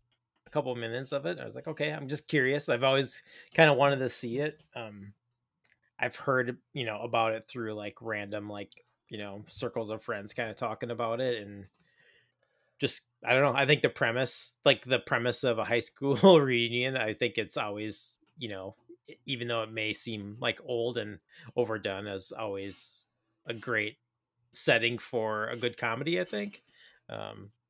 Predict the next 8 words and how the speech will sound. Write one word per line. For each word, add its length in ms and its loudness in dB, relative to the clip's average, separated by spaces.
anything 360 2
that's, 160 -4
like, 80 -2
a 60 -4
flashback, 720 -6
the 80 -10
high 140 -4
school, 600 -8